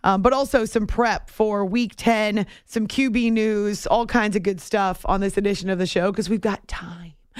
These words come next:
Time is our friend. And Ask Amy Anything, which comes up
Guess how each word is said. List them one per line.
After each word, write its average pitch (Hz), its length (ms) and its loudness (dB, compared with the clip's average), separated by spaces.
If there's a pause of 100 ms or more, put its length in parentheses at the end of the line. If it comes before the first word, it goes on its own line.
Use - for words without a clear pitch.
(300)
Time 208 720 2 (100)
is 190 300 0
our 180 220 2
friend. 190 340 0 (320)
And 285 180 4
Ask 285 300 2
Amy 262 260 0
Anything, 240 480 0
which 220 220 -2
comes 226 320 4
up 208 260 0